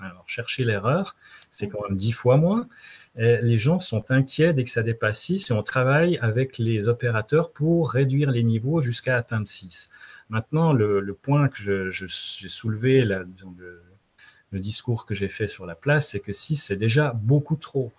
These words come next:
Euh, si on a six volts par mètre, franchement, on est mal. Les, il y a des études qui ont été faites au niveau biologique, il faudrait, euh,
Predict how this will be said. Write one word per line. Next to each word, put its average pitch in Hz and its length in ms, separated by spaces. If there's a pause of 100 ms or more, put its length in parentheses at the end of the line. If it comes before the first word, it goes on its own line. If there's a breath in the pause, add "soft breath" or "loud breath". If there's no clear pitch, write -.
(460 loud breath)
Euh, 95 280
si - 200
on 117 80
a 101 100
six - 220
volts 120 240
par 107 160
mètre, 156 200
franchement, 147 520
on 104 120
est 101 80
mal. 120 400 (440 loud breath)
Les, 101 340
il 107 80
y 107 100
a 104 80
des 98 480
études 135 400
qui - 100
ont 104 60
été 104 220
faites - 320
au 101 60
niveau 98 240
biologique, 120 800
il 98 60
faudrait, 127 600 (420 loud breath)
euh, 92 140